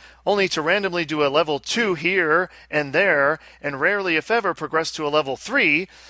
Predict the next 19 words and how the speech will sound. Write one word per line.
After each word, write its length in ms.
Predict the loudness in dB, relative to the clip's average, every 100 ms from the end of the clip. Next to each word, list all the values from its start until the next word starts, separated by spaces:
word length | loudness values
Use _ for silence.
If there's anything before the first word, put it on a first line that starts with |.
| -14
such 320 | -4 -2 -2 -2
as 120 | -2
that 180 | 0 -2
you 100 | -4
delay 380 | -2 2 2 2
getting 380 | 0 0 -2
either 360 | -2 0 0 0
the 80 | -2
Kobayashi 540 | -2 -2 0 0 0 -4
Maru 400 | -4 2 2 2
or 180 | 0 -2
the 100 | -2
double 360 | 0 0 -2
shot 300 | -2 0 0
for 180 | -2 -6
as 120 | -2
long 220 | 0 0
as 100 | -2
possible. 540 | 0 0 0 -2 -6